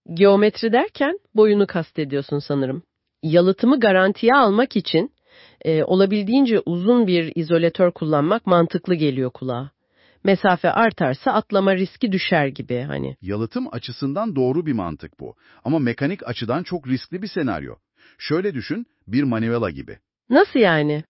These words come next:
Speaker 2: İzolatörün boyunun uzattığında kuvvete direnen o mekanik kolu da uzatmış oluyorsun aslında. Baradan gelen o kısa devre kuvveti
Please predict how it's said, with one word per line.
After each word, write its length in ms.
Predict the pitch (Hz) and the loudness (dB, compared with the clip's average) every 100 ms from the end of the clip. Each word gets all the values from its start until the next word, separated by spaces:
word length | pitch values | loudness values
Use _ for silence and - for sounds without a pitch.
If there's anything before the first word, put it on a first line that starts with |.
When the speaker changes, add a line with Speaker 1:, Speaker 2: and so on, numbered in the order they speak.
| _ | _
Speaker 2:
İzolatörün 640 | 101 113 139 - 170 220 160 | -10 -8 -6 -8 -10 -10 -8
boyunun 460 | 131 131 135 151 - | -6 -6 -6 -8 -10
uzattığında 840 | 107 101 110 - - 107 98 120 190 _ _ _ | -12 -8 -8 -10 -8 -6 -6 -6 -10 _ _ _
kuvvete 520 | 95 95 107 - 180 | -12 -10 -8 -8 -8
direnen 380 | 151 127 123 104 | -6 -4 -6 -8
o 120 | 113 104 | -6 -6
mekanik 440 | 104 123 143 - | -6 -4 -6 -6
kolu 260 | - 135 147 | -8 -6 -6
da 60 | |
uzatmış 600 | - 104 107 113 147 - | -10 -8 -8 -8 -12 -12
oluyorsun 400 | 95 78 73 - | -10 -10 -12 -14
aslında. 540 | 67 67 - 64 57 - _ _ _ _ | -16 -16 -18 -18 -18 -20 _ _ _ _
Baradan 420 | 98 95 110 135 | -8 -6 -4 -2
gelen 260 | 123 104 101 - | -2 -4 -8 -12
o 80 | |
kısa 320 | - 104 147 147 | -16 -12 -8 -8
devre 240 | 123 113 | -8 -10
kuvveti 500 | - 90 85 87 98 | -12 -14 -12 -12 -14